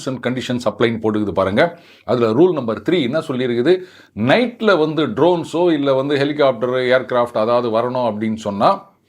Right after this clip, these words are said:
அவங்க வந்து ஃபுல்லா லைட் போட்டுக்கின்னு வரணும், அப்பதான் கண்டுபிடிக்க முடியும்."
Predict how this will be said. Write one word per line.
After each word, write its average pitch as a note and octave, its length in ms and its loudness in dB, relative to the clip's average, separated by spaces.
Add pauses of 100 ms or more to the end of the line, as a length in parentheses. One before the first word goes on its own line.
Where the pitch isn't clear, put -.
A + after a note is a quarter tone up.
(180)
அவங்க F3 340 6
வந்து F#3+ 160 0
ஃபுல்லா F#3 360 2
லைட் E3+ 240 -2
போட்டுக்கின்னு G#2+ 500 -8
வரணும், D#2+ 260 -10 (180)
அப்பதான் D#3 380 2
கண்டுபிடிக்க G#2+ 460 -10
முடியும்." F#2 380 -4